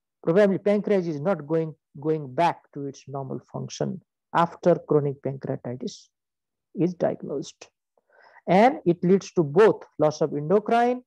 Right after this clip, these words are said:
and exocrine function. Now, exocrine function is all about pancreatic juice and function of those enzyme. So mainly about the digestion and absorption of the food.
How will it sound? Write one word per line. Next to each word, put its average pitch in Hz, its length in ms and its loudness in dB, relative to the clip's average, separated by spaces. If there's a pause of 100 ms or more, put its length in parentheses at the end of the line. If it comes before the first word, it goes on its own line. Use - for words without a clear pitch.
(200)
and 165 140 -8
exocrine 147 640 -8
function. - 500 -12 (1200)
Now, - 160 -6
exocrine 220 580 2
function 190 360 2
is 143 120 0
all 165 120 6
about 202 300 4
pancreatic 180 500 0
juice 170 440 -4 (460)
and 156 320 -4
function 185 260 0
of 156 140 -2
those 156 240 -4
enzyme. 143 500 -4 (440)
So 156 240 2
mainly 190 460 2
about 214 360 2
the 359 80 4 (320)
digestion 156 720 -2 (560)
and 151 220 -8
absorption 170 580 -4
of - 140 -14
the 202 60 -4
food. 185 280 4